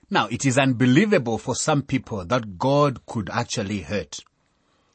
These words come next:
They consider him only as a God of love. The reason they have this kind of reaction is the result of following a deductive reasoning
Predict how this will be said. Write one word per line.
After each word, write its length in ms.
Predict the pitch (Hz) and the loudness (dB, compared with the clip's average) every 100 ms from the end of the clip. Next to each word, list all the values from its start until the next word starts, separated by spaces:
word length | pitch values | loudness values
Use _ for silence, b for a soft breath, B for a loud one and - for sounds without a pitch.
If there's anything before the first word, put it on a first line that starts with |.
| _ _ _ _ _ | _ _ _ _ _
They 180 | 78 90 | -6 -4
consider 520 | - 127 - 170 156 | 0 0 0 2 2
him 340 | 127 139 139 135 _ - | 2 2 2 0 _ 2
only 460 | 214 196 175 170 - | 4 4 0 -4 -4
as 260 | 117 120 107 | 4 4 4
a 60 | 117 | 0
God 280 | 101 117 | 2 2
of 200 | 120 - | 2 0
love. 440 | 101 107 95 69 - b b b | -2 -2 -4 -10 -20 b b b
The 180 | 82 104 | -8 0
reason 520 | 113 175 151 180 185 - _ _ | 2 4 2 0 -4 -14 _ _
they 160 | - 110 | -8 -4
have 280 | 120 95 92 | -4 -4 -4
this 200 | 190 - | -4 0
kind 240 | 156 139 | 0 0
of 160 | 117 107 | -2 -2
reaction 520 | 113 123 - 123 117 | -2 -2 -2 -6 -6
is 340 | 117 104 - | -6 -6 -6
the 140 | 113 110 | -6 -4
result 500 | 107 92 165 185 147 | -4 0 2 2 -2
of 400 | 135 143 147 - b b b - | 0 0 0 -6 b b b -20
following 680 | - 220 226 208 208 202 - | 0 4 6 4 4 0 -2
a 140 | 131 | -4
deductive 760 | 95 101 92 156 165 - 113 101 | -4 -8 -2 0 0 -2 -2 0
reasoning 560 | 135 104 92 78 78 | -2 -2 -6 -8 -14